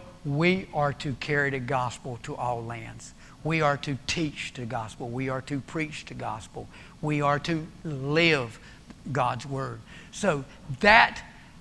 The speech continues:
you know, if someone says, you know, uh, "Well, I don't see that in so-and-so, I don't see that in so-and-so," you know, don't let that deter you. Let 'em see it in you.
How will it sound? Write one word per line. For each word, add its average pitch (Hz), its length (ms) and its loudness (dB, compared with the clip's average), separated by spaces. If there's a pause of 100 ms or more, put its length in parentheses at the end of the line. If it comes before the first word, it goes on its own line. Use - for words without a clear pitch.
you 233 160 6
know, 175 220 8
if 156 140 2
someone 214 400 4
says, 185 400 4 (240)
you 190 120 2
know, 160 320 6 (400)
uh, 131 360 2 (400)
"Well, 170 100 6
I 190 120 12
don't 196 200 6
see 202 220 6
that 175 260 8
in 143 120 4
so-and-so, 156 520 4
I 156 120 10
don't 170 180 2
see 175 160 0
that 156 220 4
in 143 100 -2
so-and-so," 143 600 0 (300)
you 202 120 2
know, 165 220 4 (240)
don't 240 260 10
let 202 280 6
that 196 220 4
deter 214 420 4
you. 151 280 0 (220)
Let 240 220 6
'em 220 100 4
see 247 260 2
it 214 60 6
in 185 180 2
you. 196 340 6